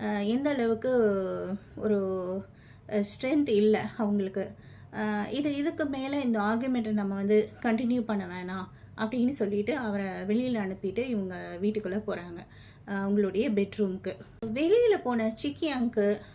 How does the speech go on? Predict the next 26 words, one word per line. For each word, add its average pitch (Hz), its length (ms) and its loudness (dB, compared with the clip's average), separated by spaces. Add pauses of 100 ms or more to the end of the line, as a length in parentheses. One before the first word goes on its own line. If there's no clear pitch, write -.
அ, 214 160 0
அந்த 208 320 -2
கோபம் 277 380 -4
வந்து 202 480 2 (360)
இது 202 260 -2
தீர்ந்த 247 320 2
பாடு 170 340 -8
இல்ல. 170 280 -10 (400)
மறுபடியும் 262 680 2
ஒரு 214 220 4
புயல் 277 400 -4
வேகத்துல 214 640 4 (360)
வீட்டுக்குள்ள 208 400 0
வராரு. 170 420 -6 (360)
வீட்டுல 254 360 -2
வந்து 190 500 -4
கதவை 240 540 0
உடைச்சு 202 440 -2 (140)
அவங்கள 214 340 2
வந்து 208 300 2
ரொம்ப 208 580 0 (360)
மோசமா 247 680 0 (140)
தாக்குறாரு. 202 600 -2 (220)
அ, 196 220 -4 (180)
கட்டு 254 300 -4
போடுறாரு. 190 640 0